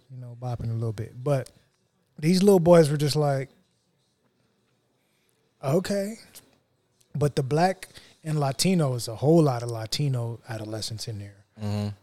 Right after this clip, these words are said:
Speaker 1: which I feel a way about as well. But a whole lot of the Lat-, the kids of color, they're bopping extra hard to these themes,
Speaker 2: Mm-hmm.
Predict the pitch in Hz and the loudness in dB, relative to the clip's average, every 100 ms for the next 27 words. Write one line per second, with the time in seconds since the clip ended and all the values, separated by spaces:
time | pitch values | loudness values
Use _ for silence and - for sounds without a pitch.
0 | - 117 - - - - 113 107 107 104 | -20 -10 -8 -8 -10 -8 -8 -8 -10 -10
1 | 101 104 110 - 107 107 113 101 - 113 | -12 -14 -16 -20 -18 -14 -14 -16 -6 -6
2 | 98 - - _ _ _ _ 123 - 147 | -6 -18 -20 _ _ _ _ -12 -2 2
3 | 185 175 160 147 131 113 - _ _ _ | 4 4 2 -2 -4 -8 -16 _ _ _
4 | 120 127 120 113 - 147 139 - - 170 | -8 -6 -6 -8 -12 -6 -4 0 2 2
5 | 131 139 - - - 170 120 120 - _ | 0 -2 -4 -2 0 2 0 -6 -16 _
6 | _ 123 165 175 139 160 156 139 - 156 | _ -2 2 2 0 -2 -2 -4 -4 -4
7 | 147 - 147 107 156 151 131 - 120 131 | -4 -4 -6 -4 -2 -4 -4 -8 -6 -6
8 | 123 123 113 - - _ _ _ _ _ | -6 -6 -8 -10 -14 _ _ _ _ _
9 | _ - - 147 104 165 98 - - - | _ -14 -6 -6 -6 -12 -8 -8 -8 -6
10 | 117 107 | -2 0